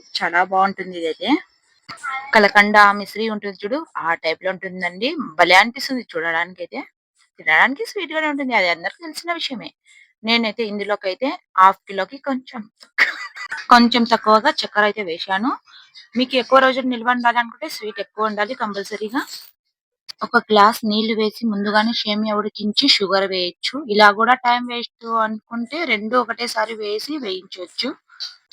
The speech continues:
సారీ ఉడకబెట్టొచ్చు. నాకు టైమ్ లేక రెండు ఒకటేసారి వేసి ఉడకబెట్టేసినాను. ఈ చక్కెర మొత్తం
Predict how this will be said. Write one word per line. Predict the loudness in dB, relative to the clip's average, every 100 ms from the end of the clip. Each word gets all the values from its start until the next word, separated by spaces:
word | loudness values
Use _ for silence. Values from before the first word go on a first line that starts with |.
| 0
సారీ | 2 4 0 -4 _ -12
ఉడకబెట్టొచ్చు. | -4 0 0 -2 -6 -2 -2 -4 -10 -20 -20 -20 -20 -20 _ -2 6
నాకు | 6 4 -4
టైమ్ | -4 -6
లేక | -4 -2
రెండు | -2 -4 -6
ఒకటేసారి | _ -10 -6 -6 -4
వేసి | -4 -4 -2
ఉడకబెట్టేసినాను. | -4 -4 -8 -4 -6 -4 -4 0 0 0 -8 _ -20 -20 -20 -20 -6 -6
ఈ | 0 0
చక్కెర | 0 -4 _ _ 4 4 4 0
మొత్తం | -6 -4